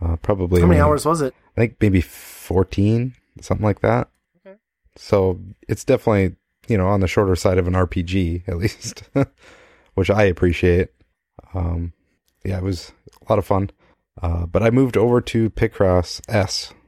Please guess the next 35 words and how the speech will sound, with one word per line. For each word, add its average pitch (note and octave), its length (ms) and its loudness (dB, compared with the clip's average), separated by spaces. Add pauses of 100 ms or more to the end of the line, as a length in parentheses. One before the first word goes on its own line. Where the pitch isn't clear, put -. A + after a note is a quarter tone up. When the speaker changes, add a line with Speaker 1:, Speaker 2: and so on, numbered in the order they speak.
(120)
Speaker 1:
I F2+ 40 -6
think F2 260 -4
is F2+ 260 -6
the - 120 -4
name E2+ 240 2
of E2+ 280 -4 (180)
this - 200 -4
one. G#2+ 260 0 (760)
Um, F2 480 -2 (520)
there F#2+ 200 4
is F2+ 160 2
one G#2 400 2
company G#2+ 380 0
that F#2 140 2
works G2 240 0
with G2 120 0
Nintendo, G2+ 640 0
and G2 220 0
they E2+ 220 2
just - 320 -6 (140)
put - 240 0
Picross - 480 -2
games E2 260 0
out D#2 240 0 (100)
since E2 500 -6 (500)
who A#2 120 2
knows F#2 300 2
when, E2 280 -2 (540)
as - 80 -20
long G2 160 4
as F#2 100 2
I F2+ 100 4
can F2 160 -2
remember. E2+ 460 0 (360)
Um, E2+ 400 -6